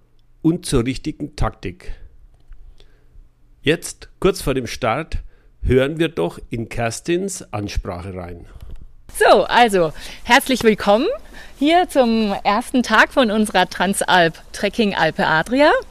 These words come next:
Speaker 2: Ich würd sagen, der, die Sonne scheint, der Himmel ist blau, die Temperaturen passen und, äh, Fahrräder sind alle gecheckt und wir starten jetzt gleich aus dem Hotel raus,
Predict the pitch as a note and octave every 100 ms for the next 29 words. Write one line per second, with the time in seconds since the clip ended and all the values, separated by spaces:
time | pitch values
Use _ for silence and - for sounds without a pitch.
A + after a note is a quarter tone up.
0 | - - - - - - - - - C4
1 | G#3 A3+ G#3+ G3+ A#3+ D4+ D4 A3 A3 G#3
2 | G3 G3 D#3+ - - - - - - A#3
3 | A#3 C4+ C4 C4+ C#4+ D#4+ C4 C#4+ C4+ B3
4 | - A#3 A3+ D4+ C4+ A#3 A#3+ A#3 G#3 -
5 | A3 F#3+ - A3+ - A4+ C#5 - - -
6 | - C4+ C4 C4 C4 A#3 A3 G#3+ G#3 G3
7 | F#3 - - - - - - G#3+ G#3 G#3+
8 | G#3+ G#3+ - F#3+ F3+ - D#4 A4 - -
9 | - - - - A3 G#3+ G#3 - G3 C#4
10 | C#4+ C4 - C4+ F#4+ - A#3+ D4+ - C4
11 | A#3 A3 A#3 G#3 A3 E4 E4 - -